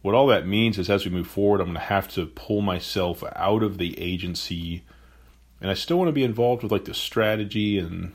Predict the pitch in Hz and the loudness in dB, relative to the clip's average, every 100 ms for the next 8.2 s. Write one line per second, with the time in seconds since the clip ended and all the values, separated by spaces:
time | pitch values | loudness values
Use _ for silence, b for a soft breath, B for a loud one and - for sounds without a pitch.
0 | - - 101 98 92 - 98 95 92 - | -12 -4 -2 0 -2 -4 -2 -2 -4 -6
1 | 85 90 87 92 92 90 85 78 92 92 | -6 -6 -4 -2 -2 -4 -4 -2 0 0
2 | - 90 92 87 92 101 98 98 90 90 | -4 -4 -2 -2 0 0 2 2 2 -2
3 | 104 90 87 107 110 104 101 B B B | -4 -4 0 2 4 2 -2 B B B
4 | B B 92 90 - - - 95 110 113 | B B 2 2 0 -6 -6 2 4 6
5 | 104 98 - - 98 87 92 101 - 113 | 4 0 -4 -2 -2 0 0 0 0 0
6 | 104 98 95 92 92 85 92 98 - - | 2 2 0 0 -2 0 2 2 0 0
7 | 92 87 85 92 85 82 87 98 90 85 | 0 0 -4 -4 -6 -4 0 2 2 -2
8 | 82 90 | -6 -8